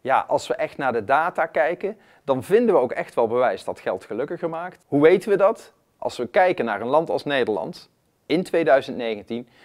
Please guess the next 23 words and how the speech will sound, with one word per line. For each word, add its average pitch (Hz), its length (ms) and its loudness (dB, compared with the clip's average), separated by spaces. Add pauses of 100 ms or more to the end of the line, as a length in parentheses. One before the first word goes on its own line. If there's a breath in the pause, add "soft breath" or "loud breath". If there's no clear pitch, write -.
(100)
we 110 80 -14
kijken 113 340 2
naar 87 180 -6
arme 180 340 -2
mensen, 151 460 -6
we 110 120 -8
kijken 104 320 0
naar 92 120 -8
rijke 139 340 2
mensen, 120 400 -8 (240 soft breath)
dan 101 100 -16
zien 113 200 -8
we 98 160 -2
hele 127 400 0
duidelijke 117 520 0
verschillen 107 460 -4 (240 soft breath)
in 101 160 -10
hoe 107 160 -8
gelukkig 110 360 -4
die 95 120 -12
mensen 82 320 -16
zijn. - 300 -16 (200)
Hè? 113 140 -8